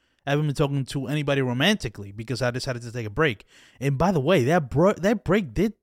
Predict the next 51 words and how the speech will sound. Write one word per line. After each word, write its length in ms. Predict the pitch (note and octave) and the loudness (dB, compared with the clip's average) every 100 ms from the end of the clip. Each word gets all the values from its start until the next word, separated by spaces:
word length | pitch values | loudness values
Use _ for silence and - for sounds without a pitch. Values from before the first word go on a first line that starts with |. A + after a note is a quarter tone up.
| - - | -20 -18
last 440 | B2+ C3 F3+ G3+ - | -6 2 2 2 -2
a 60 | |
full 260 | C3 - E3+ | -8 0 0
year, 320 | A#2 E3+ E3 | 0 0 0
which 200 | G#2+ A2+ | 0 -4
I 80 | D3 | -2
didn't 180 | F#3 F3+ | -2 -2
think 220 | E3 D3+ | -6 -6
was 120 | C#3+ | -6
gonna 140 | C#3 C3+ | -4 -6
be 100 | A2 | -4
possible, 560 | A#2 D#3 - G3 A3+ - _ - | 0 0 -2 -4 -6 -8 _ -6
but 120 | C3 | 0
it 60 | C3 | 2
was. 360 | G3 F#3+ G2+ F3+ | 4 4 2 -2
I've 100 | A3+ | 4
also 220 | B3 F#3 | 4 4
been 220 | D#3 C#3 | 2 2
very 200 | C3 B2 | 2 0
busy, 320 | G#2 G#2+ G2+ | 0 -6 -8
but, 320 | G2 A2 G2+ - _ _ _ _ - | -8 -4 -6 -8 _ _ _ _ -4
um, 480 | A#2 A2+ A2 G2+ G#2+ _ - | 0 0 -2 -10 -16 _ -2
I 140 | D#3+ | -2
say, 400 | - E3+ D#3+ D#3 | 0 0 2 2
you 320 | D3+ C#3 D3 | -2 -2 -2
know 120 | F#3+ | 2
what? 200 | G#3 A3 | 2 2
It's 140 | A3+ A3+ | 0 0
about 200 | C4+ A#3+ | 0 2
time 140 | A3+ | 0
I 60 | G#3+ | 2
start 220 | G#3 G3+ | 2 2
talking, 520 | - G3 G3+ G3 F#3+ - _ D#3 | 2 0 0 -2 -4 -8 _ -6
uh, 240 | E3+ D#3+ | -4 -4
start 380 | D#3 F#3 F#3 - _ E3 F3+ - B2+ | -2 0 0 -2 _ -20 -16 -14 -8
getting 360 | D3 F3+ F#3 F3 | -2 -2 -2 -6
into 240 | F#3 F3+ | -8 -2
the 100 | F3 | -4
talking 480 | - F#3+ G#3 G3 D3 | 0 0 0 -2 -4
pools. 640 | - D3 C3 A2+ A2+ - _ _ _ | -2 0 0 -4 -10 -16 _ _ _
Is 20 | |
that 180 | B2+ C#3 C#3 | -8 -8 -6
<laughs> 60 | - | -2
how 60 | |
you 160 | F#3 D#3+ | -2 -4
say 300 | - E3 F#3+ | -4 -2 -2
it? 140 | G#3 - - _ | -4 -12 -20 _
It's 140 | - G3+ | 0 2
a 60 | |
dating 440 | F3 B2+ B2+ A#2+ A#2+ | 2 2 2 2 -2
pool. 380 | A#2 G#2 G#2 | -4 -6 -8